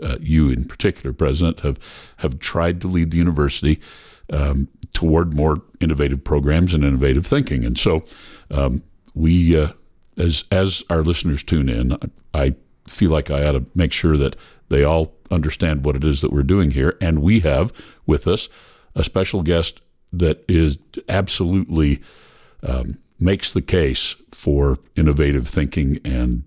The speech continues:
new programs that really were old programs once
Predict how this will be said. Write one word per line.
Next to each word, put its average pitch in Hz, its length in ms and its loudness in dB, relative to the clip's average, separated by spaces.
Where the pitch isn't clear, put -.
new 78 160 4
programs 67 680 -2
that 67 240 -2
really 82 480 2
were 73 200 0
old 104 240 0
programs 52 560 -4
once 62 300 -4